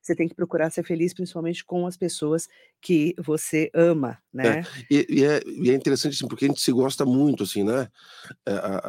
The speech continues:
Speaker 2: a, o, se o carinho, né, né, o respeito é muito, é muito, é muito grande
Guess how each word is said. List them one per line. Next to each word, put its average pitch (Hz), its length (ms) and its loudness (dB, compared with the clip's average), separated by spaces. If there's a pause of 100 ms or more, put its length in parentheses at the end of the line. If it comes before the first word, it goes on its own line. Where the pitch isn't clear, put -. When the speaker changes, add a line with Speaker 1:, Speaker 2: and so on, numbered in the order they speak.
(160)
Speaker 2:
a, - 60 -14 (200)
o, 110 120 -10 (680)
se - 140 -4
o 123 40 0
carinho, 120 840 2
né, 110 80 -2 (1160)
né, 123 160 -2
o 117 60 -2
respeito 123 760 0 (320)
é 104 80 -6
muito, 123 340 2
é 123 80 0
muito, 123 280 2
é 104 40 -2
muito 123 260 0
grande 127 380 2